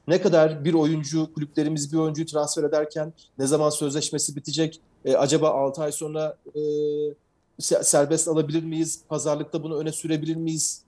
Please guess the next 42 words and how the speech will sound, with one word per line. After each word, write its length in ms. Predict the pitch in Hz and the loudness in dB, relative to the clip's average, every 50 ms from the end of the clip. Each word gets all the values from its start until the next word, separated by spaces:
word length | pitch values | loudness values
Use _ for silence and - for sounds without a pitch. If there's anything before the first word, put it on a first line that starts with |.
| - | -10
diyorsak, 580 | 117 139 185 240 240 - 202 202 233 - - _ _ _ _ _ | -2 0 2 2 2 2 0 -2 -2 -4 -10 _ _ _ _ _
e, 60 | - | -6
İtalyanlar 640 | 180 185 - 202 185 185 202 208 208 214 226 220 196 | -6 -4 -2 0 0 2 2 0 0 -2 -4 -2 -2
da 100 | 175 160 | -2 -4
bunu 200 | 135 131 117 101 | -4 -8 -10 -12
diyorlar 320 | 104 104 98 90 87 90 - - | -14 -16 -14 -12 -14 -14 0 0
ve 120 | 156 156 | 2 2
bu 80 | 156 156 | 4 4
durumun 280 | 170 175 180 196 208 202 | 4 4 4 4 2 4
çok 240 | - 220 214 - | 2 2 2 2
net 120 | 160 139 - | -2 -2 2
farkındalar. 920 | - 123 110 98 - 110 104 107 123 180 220 240 - - - - - _ 143 | 2 2 2 2 -2 -6 -6 -2 0 0 0 0 -4 -10 -20 -20 -16 _ -4
Ve 80 | 175 | -2
İtalyanlar 600 | 185 175 214 202 196 208 208 214 233 233 220 185 185 | -2 0 0 0 2 0 0 0 -2 -4 -4 -6 -6
bu, 40 | 196 196 165 156 | -10 -12 -10 -10
biraz 280 | 170 214 240 240 214 196 | -2 0 0 0 0 0
da 140 | 214 170 165 | -2 -2 -2
bu 80 | 202 | -4
işin 220 | 202 202 - - 208 | -4 -4 -4 -4 -4
aslında, 640 | 196 190 185 - - 185 190 190 208 208 208 208 - - - _ _ _ _ _ | -4 -4 -4 -4 -4 -4 -4 -2 -2 -2 -2 -4 -10 -20 -20 _ _ _ _ _
e, 40 | 147 156 143 135 | -10 -8 -2 -2
daha 300 | 185 151 160 214 175 160 | -2 0 0 -2 0 0
detaylısı, 640 | 170 165 - 160 139 131 131 127 - - - 120 120 | 0 0 0 -4 -4 -4 -4 -4 -4 -4 -4 -4 -4
daha 260 | 156 147 165 190 160 | -4 -2 -2 -2 -2
bu 80 | 165 165 | -2 -2
işi, 440 | 156 143 - - 151 139 135 - _ _ _ _ _ - | -2 -2 -2 0 -2 -2 -4 -4 _ _ _ _ _ -4
e, 100 | 135 131 135 135 135 131 131 131 131 131 131 127 131 135 135 139 135 - _ _ _ _ _ _ - | -2 0 0 0 0 0 0 0 0 0 -2 -2 -2 -4 -4 -6 -10 -16 _ _ _ _ _ _ 0
doğru 220 | 165 165 180 185 | 2 2 2 0
tabir 260 | 175 185 165 151 151 151 | 0 0 0 0 0 -2
olarak 340 | 151 143 143 143 143 - _ | -2 0 0 -2 -2 -6 _
a-, 360 | 139 135 - _ - 156 - | -12 -12 -12 _ -12 -8 -6
anlaşılsın 440 | 151 147 147 143 - 151 - - 147 | -2 0 0 0 -2 -4 -6 -4 -4
lütfen, 360 | 143 139 - 208 214 202 160 | -4 2 4 4 4 4 2
daha 200 | 180 165 185 202 | 2 2 4 4
da 140 | 196 185 151 | 4 4 4
bilen 320 | 165 143 147 135 135 131 123 | 4 4 4 2 2 -2 -6
bir 240 | 120 - - - - _ _ _ _ - | -8 -8 -10 -14 -18 _ _ _ _ -2
yapıya 340 | 143 147 151 147 143 131 | 0 0 2 0 0 2
sahipler, 420 | 123 - 135 123 123 117 131 127 120 | 2 2 2 2 0 0 -2 -6 -6
futbol 280 | - - - 147 131 | -8 -6 -4 -2 0
yapısına 320 | 127 135 127 - - 147 123 | 0 0 -2 -2 -6 -4 -4
sahipler. 500 | - - 139 131 123 - 196 226 226 | -2 0 0 -2 -2 -2 -2 -2 -2